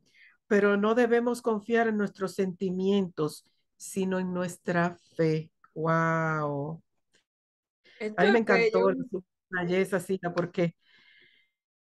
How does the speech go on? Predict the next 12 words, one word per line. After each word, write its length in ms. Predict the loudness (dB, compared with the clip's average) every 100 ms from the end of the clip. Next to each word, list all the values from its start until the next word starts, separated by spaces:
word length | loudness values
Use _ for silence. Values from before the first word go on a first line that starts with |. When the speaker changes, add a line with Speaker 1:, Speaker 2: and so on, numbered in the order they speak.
| _ 2
Speaker 1:
como 480 | 6 6 6 4 0 -6 -2
un 180 | -2 0
power 500 | 0 4 8 8 6
struggle. 640 | 0 0 2 2 -2 -4 -12 _ _ _ _
Queremos 360 | 0 2 2 0
como 300 | 2 2 4
tener 380 | 4 2 0 0
control 580 | 2 2 0 4 4 4
de 100 | 2
la 120 | 0
situación, 960 | -4 -6 -4 -4 0 4 4 4 0 -8 _ _ _ _ _
eh, 600 | -2 2 4 4 0 -6